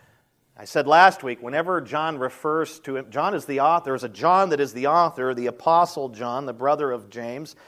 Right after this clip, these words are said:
the two really closest people to Jesus, including Peter.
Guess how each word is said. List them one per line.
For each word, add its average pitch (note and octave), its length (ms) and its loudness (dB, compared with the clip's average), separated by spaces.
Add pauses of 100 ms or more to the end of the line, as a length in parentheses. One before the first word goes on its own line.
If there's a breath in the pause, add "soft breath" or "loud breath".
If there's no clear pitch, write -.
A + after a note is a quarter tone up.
(160 soft breath)
the C3+ 80 -8
two F3 460 -4 (380 loud breath)
really D3 280 -2
closest - 640 -2
people B2 260 -6
to A2 100 -6
Jesus, B2 460 -12
including A#2 520 -6
Peter. D3 480 -8